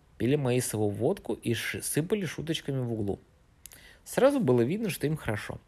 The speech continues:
Стол между ними так и трясся. Ни папуля, ни дедуля, ни дядя не притрагивались при этом к столу. А он все равно ходил ходуном, стараясь наступить то папе, то дяде на ногу.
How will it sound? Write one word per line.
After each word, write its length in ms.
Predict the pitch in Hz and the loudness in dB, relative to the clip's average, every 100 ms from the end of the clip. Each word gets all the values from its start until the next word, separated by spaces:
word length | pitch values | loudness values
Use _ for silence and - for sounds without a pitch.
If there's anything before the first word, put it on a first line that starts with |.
| _ _ - | _ _ -16
Стол 260 | - 247 254 | -2 4 4
между 300 | 190 131 131 | 4 2 2
ними 240 | 170 160 | 2 2
так 220 | 131 123 | 2 2
и 20 | 127 | 0
трясся. 500 | - 107 98 - - - - - - - - | 0 0 -2 -8 -16 -20 -20 -20 -20 -20 -6
Ни 140 | 120 | -4
папуля, 520 | 113 110 - 254 330 330 - | 0 0 2 0 2 -2 -4
ни 160 | 117 | -2
дедуля, 640 | 107 104 127 196 208 107 - - - - _ - _ _ - | 0 2 2 0 -2 -4 -6 -18 -20 -20 _ -20 _ _ -4
ни 340 | 123 117 120 - - - | 0 2 0 -6 -20 -6
дядя 520 | 120 120 156 214 180 - - | 4 6 6 4 0 -6 -2
не 160 | 151 | 0
притрагивались 640 | 202 135 110 135 151 135 107 | 2 2 4 4 2 -2 -4
при 200 | - 120 | 0 2
этом 200 | 170 160 | 2 0
к 60 | |
столу. 360 | - 95 98 139 - - - - - - | -4 -4 -4 -8 -10 -18 -20 -20 -12 4
А 100 | 240 | 6
он 120 | 247 | 6
все 140 | - | 6
равно 180 | 175 180 | 4 4
ходил 280 | 170 127 143 | 2 2 2
ходуном, 460 | - 117 113 101 - - | 2 2 2 0 -2 -18
стараясь 420 | - - 113 131 117 | -8 2 6 6 4
наступить 540 | 104 - 107 107 - - | -4 -4 -2 -4 -6 -2
то 100 | 113 | 0
папе, 320 | 110 104 101 | 4 2 2
то 120 | - | -6
дяде 320 | 98 143 170 107 | 0 2 2 0
на 160 | 101 | -2
ногу. 280 | 92 60 - | -4 -8 -14